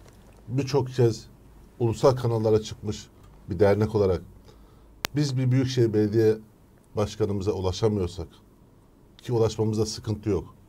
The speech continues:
ya da ulaşmamıza engel olunuyorsa birileri tarafından, bu bizim eksikliğimiz değil, bu bizim ayıbımız da değil. Niye değil?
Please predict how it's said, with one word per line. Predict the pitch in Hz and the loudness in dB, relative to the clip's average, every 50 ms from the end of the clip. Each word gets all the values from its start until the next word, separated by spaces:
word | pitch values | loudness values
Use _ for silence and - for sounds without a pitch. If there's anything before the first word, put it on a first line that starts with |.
| _ _ - | _ _ -2
ya | 107 101 | 0 0
da | 110 104 | 0 0
ulaşmamıza | 107 107 104 107 - 110 110 110 104 120 113 | 0 0 0 0 0 -2 -2 0 0 -2 -2
engel | 107 107 104 101 123 127 123 | 0 -2 0 2 4 4 4
olunuyorsa | 110 98 95 95 92 92 92 90 - - 90 85 | 2 0 0 -2 -4 -2 -4 -4 -4 -4 -4 -2
birileri | 95 95 95 98 98 92 95 | -2 -2 0 0 0 0 -2
tarafından, | 95 101 95 92 98 92 90 92 98 - - - - - _ - _ _ - - - - _ _ _ _ - | -2 -4 -4 -4 -4 -6 -8 -8 -10 -12 -16 -20 -20 -20 _ -20 _ _ -20 -20 -20 -20 _ _ _ _ 0
bu | 170 160 | 2 2
bizim | 147 131 127 127 | 2 2 2 2
eksikliğimiz | 120 107 - - 110 - - - 107 101 98 87 78 | 2 0 -2 -6 -10 -8 -4 -2 -2 -2 -2 -4 -4
değil, | 82 82 - - - | -6 -8 -8 -8 -6
bu | 107 110 107 | -4 0 0
bizim | 110 95 98 95 90 92 | 0 0 -2 -4 -4 -2
ayıbımız | 95 92 90 85 87 90 82 73 | 0 0 2 2 2 0 0 -2
da | 80 78 - | -6 -8 -8
değil. | - - - - - - - _ _ _ _ - - _ - _ _ _ - - - - _ - - - - - - _ _ - - - - _ - - - - - - _ - _ - | -10 -16 -18 -20 -20 -20 -20 _ _ _ _ -20 -20 _ -20 _ _ _ -20 -20 -20 -20 _ -20 -20 -20 -20 -20 -20 _ _ -20 -20 -20 -20 _ -20 -20 -20 -20 -20 -20 _ -16 _ 2
Niye | 156 170 175 165 131 | 6 8 10 10 10
değil? | 123 127 131 | 6 4 2